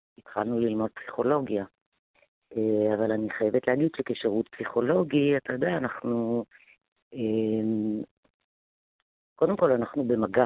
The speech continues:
כל הזמן עם האוכלוסייה, עם כלל האוכלוסייה, ואולי חשוב להבין שהשירות הפסיכולוגי בפתח תקווה, תפיסת, אה, תפיסת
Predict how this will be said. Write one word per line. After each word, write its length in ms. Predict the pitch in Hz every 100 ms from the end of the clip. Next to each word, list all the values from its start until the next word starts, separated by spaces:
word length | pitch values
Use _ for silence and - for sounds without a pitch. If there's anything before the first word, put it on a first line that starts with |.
| -
כל 380 | - 127 127 127
הזמן 400 | 104 110 117 117 113
עם 140 | 104
האוכלוסייה, 760 | 98 90 90 101 - 104 113 113
עם 140 | 104 -
כלל 300 | 107 107 113
האוכלוסייה, 960 | 110 90 - 98 - 107 104 98 101 104 107 101
ואולי 600 | 110 - - 113 143 190
חשוב 420 | 190 - 165 156
להבין 760 | 139 113 101 156 170 160 165 156 - - - - _ _ _ _
שהשירות 840 | - 120 110 107 104 - 110 147
הפסיכולוגי 680 | - - 135 123 120 139 151
בפתח 400 | 127 - - 98 -
תקווה, 460 | 147 - 120 117
תפיסת, 600 | - - - - - 139 - - 143
אה, 260 | 127 117 107
תפיסת 360 | - - 131